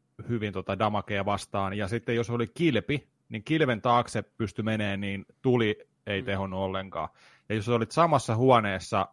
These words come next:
Speaker 1: vaikka se Jykä olisi ollut mun kanssa samassa huoneessa, ja mulla olisi ollut kilpi, niin kuin jossain
Speaker 2: Mm.
Speaker 1: vaiheessa olikin, niin, tota,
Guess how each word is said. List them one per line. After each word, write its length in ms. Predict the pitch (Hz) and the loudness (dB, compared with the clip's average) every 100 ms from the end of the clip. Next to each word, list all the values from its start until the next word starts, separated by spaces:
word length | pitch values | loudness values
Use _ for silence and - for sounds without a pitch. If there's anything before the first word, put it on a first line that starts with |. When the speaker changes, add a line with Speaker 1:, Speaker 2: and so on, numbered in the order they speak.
| _ _ _ _ _ - | _ _ _ _ _ -4
Speaker 1:
vaikka 260 | 101 - | -2 -2
se 120 | 101 110 | -6 -2
Jykä 320 | 123 135 107 | 0 2 4
olisi 140 | 98 | 2
ollut 140 | 101 98 | 0 -6
mun 100 | 98 | -2
kanssa 180 | 101 - | -4 0
samassa 320 | 127 117 - | 0 0 -2
huoneessa, 440 | 104 98 95 - 110 | -2 -2 -4 -6 -6
ja 40 | |
mulla 220 | 107 107 | -2 -2
olisi 140 | 92 98 | -2 -4
ollut 160 | 95 | -8
kilpi, 380 | - 107 95 - 95 | -2 -2 -2 -6 -8
niin 140 | 104 | -6
kuin 200 | 107 98 _ - | -8 -8 _ -10
jossain 260 | 107 117 | -6 -4
Speaker 2:
Mm. 20 | 101 | -2
Speaker 1:
vaiheessa 260 | 104 113 | -2 0
olikin, 380 | 120 92 - 95 _ _ _ _ _ _ _ _ _ _ _ _ | -2 -2 -8 -12 _ _ _ _ _ _ _ _ _ _ _ _
niin, 160 | 107 101 | -8 -6
tota, 340 | 95 - 80 | -6 -2 -4